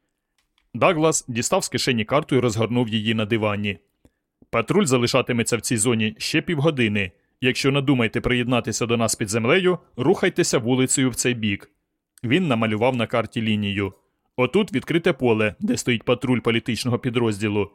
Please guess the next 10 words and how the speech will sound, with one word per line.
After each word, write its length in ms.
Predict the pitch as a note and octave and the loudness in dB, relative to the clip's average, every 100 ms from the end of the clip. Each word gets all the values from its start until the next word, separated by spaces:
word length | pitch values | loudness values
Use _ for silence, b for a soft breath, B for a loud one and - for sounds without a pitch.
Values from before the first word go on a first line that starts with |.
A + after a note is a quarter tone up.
| b b - | b b -2
Вони 240 | A#2+ G3 | 0 2
проведуть 460 | G3 B2 B2+ D3+ C#3 | 2 2 2 2 2
вас 200 | C3 - | 0 0
під 200 | C#3 A2+ | -6 -2
поверхню. 580 | B2+ A#2 G#2+ - G#2+ F2+ _ _ - | 2 2 0 -2 -6 -6 _ _ -14
Зможете 460 | G#2+ C#3 A3 - C#3+ | -4 0 2 2 2
знайти 300 | D3+ C#3 C3+ | 0 -2 0
поле?» 420 | C#3+ A2 G2 F#2 _ _ _ _ _ _ _ _ _ | 2 2 0 -4 _ _ _ _ _ _ _ _ _
«Думаю, 460 | C#3 A2 F3 A3+ A3+ | -6 0 2 2 0
так», 400 | - A#2 A2+ | 2 2 0